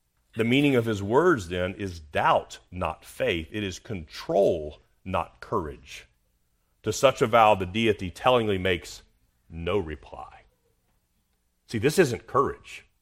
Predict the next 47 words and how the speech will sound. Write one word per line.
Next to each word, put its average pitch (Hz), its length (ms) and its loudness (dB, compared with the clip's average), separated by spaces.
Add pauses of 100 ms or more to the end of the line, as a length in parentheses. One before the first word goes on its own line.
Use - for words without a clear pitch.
(680)
This 131 120 -8
is 143 100 -4
an 127 80 4
attempt 110 280 -6
to - 40 -12
control 92 600 -6
God. - 420 -16 (800)
This 117 160 -8
is 113 120 -4
a 95 80 2
pagan 101 840 -4
way 95 340 -2
of 90 160 -8
thinking. 107 500 -12 (1000)
What 175 120 -4
about 202 180 -2
our 165 120 -2
prayers? 76 380 -2 (500)
Do 107 80 -4
we 156 220 -2 (280)
try 139 120 -2
to 139 100 -6
negotiate 101 540 -4
with 110 160 -10
God? 107 240 -4
Do 107 80 -14
we 107 80 -6
try 123 160 2
to 117 160 -2
offer 104 260 -6
him 101 160 -8
something 110 360 -10 (540)
to - 60 -18
try 104 160 -4
to 98 80 -2
bind 85 400 -10
him? 113 200 -16 (1500)
"Lord, 151 140 2
I've 107 160 -2
done 117 260 2
this 147 340 0
in 110 180 -6
my 107 140 -2
marriage. 104 380 0
Now 120 180 -2
aren't 139 220 0
you 156 100 -8